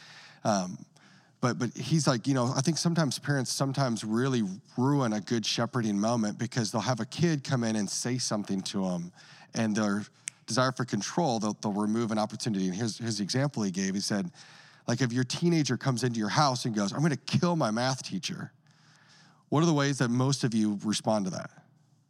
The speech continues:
"Well, you don't mean that." Well, now you're just training your child not to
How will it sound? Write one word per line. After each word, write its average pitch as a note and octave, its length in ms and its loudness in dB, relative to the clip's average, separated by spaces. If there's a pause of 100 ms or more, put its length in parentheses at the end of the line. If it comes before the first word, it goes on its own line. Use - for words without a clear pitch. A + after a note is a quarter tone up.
(760)
"Well, F#3+ 120 -2 (260)
you A#3 160 2
don't E3+ 180 2
mean G2+ 260 0
that." E2+ 320 -6 (2250)
Well, C#3+ 100 2
now E3+ 120 4
you're G3 180 2
just D3 220 0
training B2 320 0
your G2+ 100 0
child C#3+ 460 0
not G#2+ 240 -2
to G#2+ 160 -2